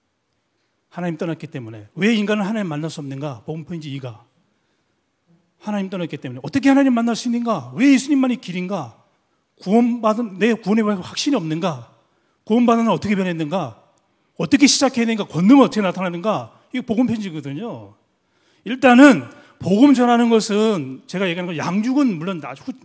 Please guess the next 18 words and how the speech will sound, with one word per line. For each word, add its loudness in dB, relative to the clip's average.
후-, -20
나중에 -8
후자 -6
얘기하겠지만, -8
일단 4
복음 6
전하는 6
거, -2
예수 -2
그리스도 -2
전하는 2
것은 0
내 4
영적 2
문제 2
관계없습니다. 0
환경 6
관계없어요. 2